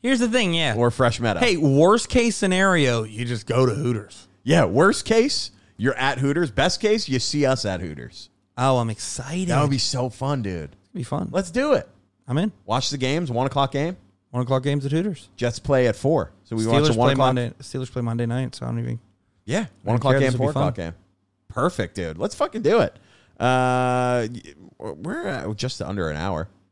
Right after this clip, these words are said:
Speaker 2: You wanna? You have
Speaker 1: Let's
Speaker 2: anything
Speaker 1: get the
Speaker 2: else?
Speaker 1: fuck outta here.
Speaker 2: Yeah, you wanna get outta here?
Speaker 1: This has been fun, man.
Speaker 2: This has
Speaker 1: We've
Speaker 2: been great, dude.
Speaker 1: A little trifecta of just
Speaker 2: Yeah,
Speaker 1: Dylan and
Speaker 2: three.
Speaker 1: Ray leading up to our hundredth episode.
Speaker 2: Yeah.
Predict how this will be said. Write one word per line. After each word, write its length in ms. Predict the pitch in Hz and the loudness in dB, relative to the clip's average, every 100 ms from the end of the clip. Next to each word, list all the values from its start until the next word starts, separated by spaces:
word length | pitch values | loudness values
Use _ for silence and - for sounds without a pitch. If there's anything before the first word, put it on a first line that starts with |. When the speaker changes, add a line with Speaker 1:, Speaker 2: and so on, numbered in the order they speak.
| _ _ - | _ _ -8
Speaker 2:
You 60 | |
wanna? 240 | 92 87 80 | -4 -4 -4
You 220 | 90 95 | -4 -2
have 140 | 101 | -2
Speaker 1:
Let's 80 | 101 | -2
Speaker 2:
anything 200 | 104 107 | -4 -4
Speaker 1:
get 60 | 101 | -6
the 40 | |
Speaker 2:
else? 180 | 135 135 | -6 -8
Speaker 1:
fuck 160 | - - | -14 -16
outta 140 | 127 | -16
here. 220 | 127 131 127 - 147 | -14 -16 -16 -18 -16
Speaker 2:
Yeah, 60 | |
you 80 | 139 | -10
wanna 140 | 113 127 | -8 -8
get 120 | 131 | -8
outta 180 | 143 165 | -8 -8
here? 200 | 185 175 _ _ _ _ | -10 -12 _ _ _ _
Speaker 1:
This 80 | |
has 80 | 359 | -4
been 140 | 302 226 | 0 2
fun, 240 | 240 160 | 2 4
man. 220 | 120 123 | 2 2
Speaker 2:
This 80 | 139 | 0
has 80 | 113 | 0
Speaker 1:
We've 120 | 156 | -2
Speaker 2:
been 60 | 147 | 2
great, 240 | 208 208 | 2 2
dude. 240 | 139 135 135 | 2 2 4
Speaker 1:
A 40 | |
little 160 | 175 185 | 4 2
trifecta 680 | - 185 185 - 175 170 151 | 2 0 0 0 -2 0 -2
of 140 | 139 | -2
just 400 | 127 151 143 135 | 2 2 2 0
Speaker 2:
Yeah, 100 | 143 | 2
Speaker 1:
Dylan 220 | 147 151 | 4 2
and 160 | - 143 | 2 4
Speaker 2:
three. 160 | 170 - | 6 6
Speaker 1:
Ray 320 | 135 131 127 - - - | 6 4 0 -6 -20 -4
leading 560 | 139 151 208 220 220 | 2 4 4 4 4
up 180 | 196 185 | 4 0
to 180 | - 165 | 2 4
our 180 | 151 139 | 4 2
hundredth 640 | - - 160 156 160 151 - | 0 2 4 4 2 2 -2
episode. 640 | 120 123 123 110 113 110 143 | -2 0 0 -2 0 2 2
Speaker 2:
Yeah. 220 | 170 | 0